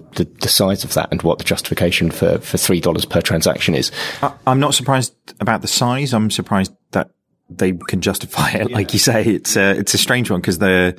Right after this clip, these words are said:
Speaker 2: they're basically putting a, a tax on the poor, aren't they? This is definitely a scheme in its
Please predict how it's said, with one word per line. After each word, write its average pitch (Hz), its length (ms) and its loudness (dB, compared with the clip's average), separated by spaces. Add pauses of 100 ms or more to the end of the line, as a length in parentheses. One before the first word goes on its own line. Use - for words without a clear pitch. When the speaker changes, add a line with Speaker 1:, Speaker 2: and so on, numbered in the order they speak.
(260)
Speaker 2:
they're 107 100 0
basically 98 320 -2
putting 95 320 0
a, 87 260 2
a 92 80 -2
tax - 280 -4
on 90 80 2
the 87 60 0
poor, 90 280 0
aren't 85 240 0
they? 85 80 -2
This 92 200 2
is 90 120 2
definitely 95 380 2
a 87 240 2 (220)
scheme 95 720 0
in 92 180 0
its - 340 -2